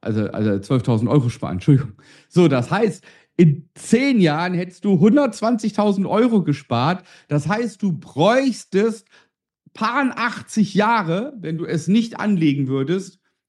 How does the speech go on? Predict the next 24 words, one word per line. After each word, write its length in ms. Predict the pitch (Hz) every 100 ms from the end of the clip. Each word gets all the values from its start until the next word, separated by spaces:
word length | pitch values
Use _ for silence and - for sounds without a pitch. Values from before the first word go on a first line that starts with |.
| _
um 240 | - 170 175
das 280 | 135 - -
Geld 420 | 117 185 233 -
zu 220 | - 101
haben. 420 | 95 95 98 110 - _ - _
Und 120 | 123
selbst 220 | 127 170
wenn 140 | 175 165
du 60 |
jetzt 380 | 165 160 156 -
mit 220 | 151 147
so 200 | 151 143
drei 280 | 131 123 151
Prozent 420 | 165 180 165 143
Tagesgeld 640 | 131 156 185 180 - 135 123
rechnest, 380 | 123 156 147 -
es 160 | 113
ist 240 | - 165 _ _ _
faktisch 840 | _ - 214 - _ 247 233 -
nicht 360 | 160 190 240 -
möglich, 680 | 165 160 160 202 294 254 _ _ _ _ -
Millionär 640 | 151 156 147 143 165 190
zu 240 | - 202
werden, 520 | 196 196 190 196 208